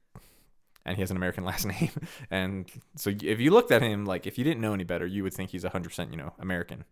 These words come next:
But i-, i-, if you, if you've been around a lot of Argentine people, you can look at him and you'd be like, "Yeah, you're Argentine." Anyway, so he kinda just asked her, you know, like, 'cause I, I brought over a box of, of, uh, yerba from Paraguay, and he asked, you know, like, "Oh,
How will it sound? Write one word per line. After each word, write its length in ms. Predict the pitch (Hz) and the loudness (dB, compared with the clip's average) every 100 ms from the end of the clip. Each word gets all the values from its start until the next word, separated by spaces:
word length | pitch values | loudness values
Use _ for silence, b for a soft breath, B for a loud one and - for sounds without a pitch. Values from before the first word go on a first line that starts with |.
| - | -6
But 220 | 69 - b b b b _ _ _ | -6 -6 b b b b _ _ _
i-, 40 | 110 - | 0 4
i-, 120 | 151 | 6
if 180 | 151 170 | 4 4
you, 120 | 170 | 0
if 120 | 143 170 | -2 -2
you've 200 | 160 127 | 0 2
been 140 | 147 | 6
around 160 | 147 139 | 6 6
a 40 | |
lot 120 | 131 | 6
of 80 | 120 | 6
Argentine 540 | 120 117 120 120 120 117 | 6 4 -2 -4 -4 -2
people, 260 | 117 117 | -2 0
you 100 | 113 | 0
can 140 | 110 104 | 0 -2
look 160 | 98 | -2
at 60 | 92 | -2
him 100 | 92 | -2
and 100 | 90 | -4
you'd 120 | 82 | -4
be 80 | 82 | -4
like, 160 | 85 | 0
"Yeah, 140 | 101 87 | 0 0
you're 220 | 90 80 | 0 -2
Argentine." 420 | 62 - - - B B - | -4 -8 -10 -10 B B 0
Anyway, 340 | 160 107 165 B B | 2 2 -2 B B
so 140 | - | 2
he 220 | 131 226 226 | 2 4 4
kinda 200 | 185 139 | 4 4
just 140 | 123 | 2
asked 220 | 98 101 | 0 2
her, 80 | 113 | 0
you 140 | 104 98 | 0 -2
know, 180 | 92 | -2
like, 180 | 92 95 - - | -2 -4 -8 -10
'cause 100 | - | 0
I, 180 | 101 98 | 4 4
I 140 | 101 107 | 2 2
brought 220 | 101 95 | 4 2
over 180 | 95 98 | 2 2
a 40 | |
box 320 | 95 92 - | 2 0 0
of, 180 | 92 90 - | -4 -6 -4
of, 260 | 87 90 | -2 -2
uh, 280 | 82 82 87 104 | 0 0 -2 0
yerba 460 | 104 95 92 92 | 2 2 2 0
from 280 | - 95 90 - - _ - | -2 -4 -6 -10 -20 _ -2
Paraguay, 480 | 110 117 95 92 95 b b b | 4 4 4 2 0 b b b
and 100 | - | -2
he 100 | 117 | 4
asked, 240 | 110 101 - | 4 4 0
you 60 | |
know, 140 | 104 110 | -2 0
like, 160 | 135 | 4
"Oh, 280 | 202 117 101 | 6 6 2